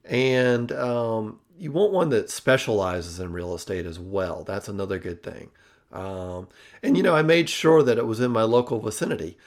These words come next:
because I had to drive there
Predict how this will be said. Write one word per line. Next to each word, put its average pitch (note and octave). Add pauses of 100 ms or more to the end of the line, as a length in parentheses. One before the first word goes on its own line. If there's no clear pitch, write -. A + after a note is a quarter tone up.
(220)
because C3+
I B2+
had D#3
to C#3+
drive B2+
there F#2